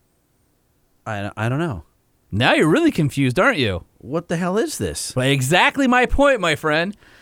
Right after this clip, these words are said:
Speaker 2: So
Speaker 1: Wait a minute, but I see this line right here. See this line? That's the,
Speaker 2: Uh-huh.
Speaker 1: oh, that's the door line, not the bed line.
Speaker 2: Ah.
Speaker 1: The rear door was making me
Speaker 2: Uh-huh.
Speaker 1: think that that's where the bed was.
Speaker 2: Uh,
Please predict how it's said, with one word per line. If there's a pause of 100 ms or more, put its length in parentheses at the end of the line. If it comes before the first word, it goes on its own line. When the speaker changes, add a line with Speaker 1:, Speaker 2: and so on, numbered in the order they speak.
(120)
Speaker 2:
So
Speaker 1:
Wait
a
minute,
but
I
see
this
line
right
here.
See
this
line?
That's
the,
Speaker 2:
Uh-huh.
Speaker 1:
oh,
that's
the
door
line,
not
the
bed
line.
Speaker 2:
Ah.
Speaker 1:
The
rear
door
was
making
me
Speaker 2:
Uh-huh.
Speaker 1:
think
that
that's
where
the
bed
was. (140)
Speaker 2:
Uh,